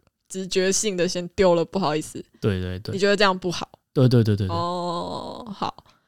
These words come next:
Speaker 1: 这样我有点可以理解。
Speaker 2: 嗯。
Speaker 1: 反正你现在就是有一点点想把这个事情改掉，对不对？
Speaker 2: 没错。
Speaker 1: 那要怎么办？
Speaker 2: 根本上要解决，可能就是我个性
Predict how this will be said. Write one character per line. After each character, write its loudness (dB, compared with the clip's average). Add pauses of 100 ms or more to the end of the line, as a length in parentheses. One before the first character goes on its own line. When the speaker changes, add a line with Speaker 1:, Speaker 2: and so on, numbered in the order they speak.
(100)
Speaker 1:
这 2
样 8
我 8
有 6
点 4
可 0
以 2
理 -6
解。 -8
Speaker 2:
嗯。 2
Speaker 1:
反 2
正 2
你 2
现 4
在 8
就 0
是 0
有 4
一 4
点 -2
点 -2
想 0
把 0
这 -4
个 -4
事 -8
情 -8
改 -4
掉， 0
对 -4
不 -8
对？ 0
Speaker 2:
没 -4
错。 -2 (420)
Speaker 1:
那 -2
要 4
怎 -4
么 -6
办？ -4 (640)
Speaker 2:
根 10
本 8
上 6
要 8
解 2
决， -2
可 -2
能 2
就 4
是 6
我 4
个 4
性 0